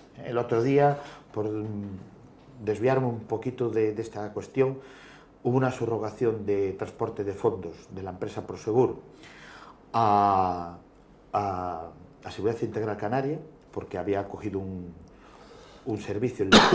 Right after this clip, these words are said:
el servicio del B B V, había cogido Seguridad Integral Canaria, el servicio de transporte de fondos, de custodia, etcétera, marchaban llorando, los compañeros marchaban llorando, porque sabían, decían que se iban al infierno.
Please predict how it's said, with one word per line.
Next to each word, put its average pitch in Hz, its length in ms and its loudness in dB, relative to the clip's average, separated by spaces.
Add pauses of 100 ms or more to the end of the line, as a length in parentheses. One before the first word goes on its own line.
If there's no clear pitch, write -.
el 120 80 -4
servicio 139 340 2
del 117 140 2
B 113 100 6
B 104 160 2
V, 90 180 -4 (1200)
había 104 240 0
cogido 95 600 0
Seguridad 101 320 -4
Integral 95 340 -8
Canaria, 156 320 -4
el 95 200 -4
servicio 98 320 -6
de 92 80 -6
transporte 98 400 -6
de 87 80 -6
fondos, 135 320 0
de 95 80 -6
custodia, 110 420 -4
etcétera, 139 420 -4 (1300)
marchaban 117 360 -2
llorando, 104 400 -4 (880)
los 92 100 -14
compañeros 101 540 -4 (420)
marchaban 123 360 -4
llorando, 95 340 -8
porque 101 160 -10
sabían, 117 300 -2
decían 127 240 -4
que 127 80 -8
se 117 80 -8
iban 127 180 -4
al 110 120 -4
infierno. 87 360 -10